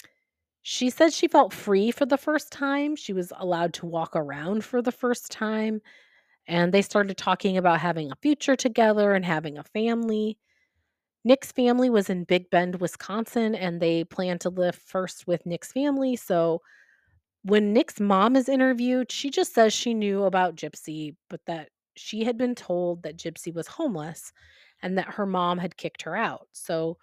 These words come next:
when Gypsy gets to her house, she just asks about the situation, asks about Gypsy's mom.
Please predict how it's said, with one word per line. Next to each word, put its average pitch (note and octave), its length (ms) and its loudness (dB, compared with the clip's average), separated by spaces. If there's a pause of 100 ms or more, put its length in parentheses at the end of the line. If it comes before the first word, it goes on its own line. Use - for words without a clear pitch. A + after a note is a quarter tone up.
(520)
when F#3 140 0
Gypsy F3+ 360 0
gets - 340 -2
to F3 120 -4
her D#3+ 180 -8
house, A#3+ 560 2
she A3 160 -8
just G3 180 -6
asks F#3 380 -2
about F#3 280 0
the G#3 100 -4
situation, F#3 880 -4
asks D#3 460 -8
about G#3 340 2 (160)
Gypsy's G#3 440 -2
mom. G3 440 2